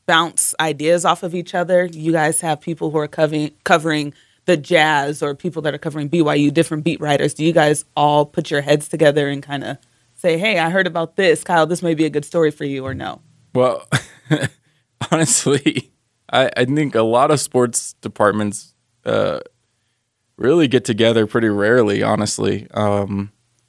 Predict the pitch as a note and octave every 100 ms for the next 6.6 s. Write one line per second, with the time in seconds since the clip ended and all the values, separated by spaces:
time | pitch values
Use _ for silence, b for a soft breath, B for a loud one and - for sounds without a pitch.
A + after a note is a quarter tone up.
0 | _ - A2 G2+ G2 G2 G#2 - - -
1 | A2+ A2+ - - _ _ _ - - A#2+
2 | A2 - - - - A2+ G2+ G2 A2 G#2+
3 | - A#2 A2+ - - _ _ _ _ A#2+
4 | A#2 A2 G#2+ G#2 G#2+ F#2+ - - A2+ G#2+
5 | G#2 G#2 G2+ G#2 G2+ G2 G2 G2 F#2+ -
6 | G#2 G2+ F#2+ - G2 F#2+